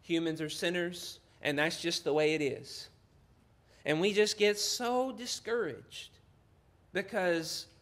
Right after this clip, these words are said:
we fall short over and over and over again. And we just think, "Well, maybe one day, whenever this life is over, I'll be strong enough and I'll be reigning with Christ and all of that." But you need to understand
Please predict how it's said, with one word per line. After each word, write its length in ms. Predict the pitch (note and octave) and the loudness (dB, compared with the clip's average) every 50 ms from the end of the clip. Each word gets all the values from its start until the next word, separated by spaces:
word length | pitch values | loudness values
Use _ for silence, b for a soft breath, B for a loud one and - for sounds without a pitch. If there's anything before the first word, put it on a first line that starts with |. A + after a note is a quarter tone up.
| - - - | -20 -14 -10
we 240 | E3+ G3 G#3+ A3+ | -6 -4 -4 -4
fall 340 | A3+ - - E3+ F3+ F#3+ G#3+ | -4 -2 0 2 2 2 2
short 460 | G#3+ - - C#4+ C#4 C#4 G3 - - - | 0 -2 -2 2 4 4 4 2 2 -2
over 400 | - E3+ E3+ E3+ F3+ F#3 A3+ B3 | -2 0 0 0 0 0 0 -2
and 200 | - G#3+ A3+ G#3 | -2 -2 -4 -2
over 320 | C#3+ D3 D3+ D3+ E3 F#3 - | 0 0 0 0 -2 -4 -4
and 160 | - G#3 F#3 | -2 -2 0
over 260 | D3+ D#3+ F3+ G3+ G3+ | 0 0 0 -2 -2
again. 340 | G3+ G3 A3 C#4+ C4 G3+ F3+ | -2 -2 0 0 2 2 2
And 120 | E3 F3 | 0 0
we 80 | G3 A3+ | 0 2
just 260 | G#3+ A3+ A3 A3 - | 2 2 2 2 0
think, 300 | - A#3+ B3 G3+ - B B B B | 0 2 2 2 0 B B B B
"Well, 160 | - F#3+ F#3+ | 4 6 6
maybe 320 | F3 G3 A3+ B3 B3 C4 C4 | 8 10 8 8 8 6 4
one 280 | A#3+ B3+ C4 C4 C4 | 4 4 4 4 6
day, 480 | B3+ C4 C#4 C4 A#3 G#3 G#3 G#3+ A3 B B B B - | 6 6 8 8 8 8 6 4 2 B B B B -2
whenever 340 | - F3+ F3+ G3 G#3+ A#3+ | 2 6 8 8 10 10
this 220 | G#3+ B3 C4+ C4 - | 8 8 6 6 6
life 260 | A3 A3+ A#3 C4 B3 | 6 6 6 4 4
is 140 | B3+ B3 A3 | 2 4 6
over, 400 | B3 A3+ A3 G3 G3+ G#3 G3 - | 8 8 8 8 6 4 4 4
I'll 180 | - G3 A3+ | 4 6 4
be 160 | A#3+ A3+ B3 B3 | 4 4 0 -2
strong 460 | - - - A#3+ A#3 A#3 A#3 A3+ G#3+ | -2 -2 0 2 2 2 2 2 0
enough 340 | G3 F#3+ G3 G#3+ G#3+ G#3+ - | 0 2 2 2 0 0 -2
and 180 | F#3 F3+ E3+ | -2 -2 0
I'll 180 | E3+ F#3 G#3 G#3+ | 0 0 0 0
be 140 | G#3+ G#3+ G#3+ | -2 -2 0
reigning 380 | G3 G3 G#3 A#3 A#3 A3+ A3 | 2 2 2 2 2 0 0
with 160 | A3+ A3 A3 | 0 -2 -2
Christ 500 | - - G3+ G3+ G3+ G#3 G#3+ - - - | 0 0 2 2 2 2 0 -2 -6 -8
and 120 | F#3 F3+ F3 | -4 -2 0
all 160 | F3+ G#3 A#3 | 2 2 2
of 80 | G#3+ F#3+ | 2 2
that." 320 | F3 E3+ E3+ F3 D#3+ B B B B B B B | 4 4 4 4 2 B B B B B B B
But 220 | - F3+ F3 - F3 | 4 4 4 4 2
you 120 | F3 F3+ | -2 0
need 240 | F3+ F#3 G3+ A3 - | 2 2 2 0 0
to 140 | - G#3 G3 | 0 0 2
understand 880 | - F#3 F#3 F3+ F3 F3 - - - D#3 D3 C#3+ C#3 C3+ C3+ C3 C3 | 2 2 0 0 0 -2 -2 0 2 4 4 4 4 2 -2 -4 -8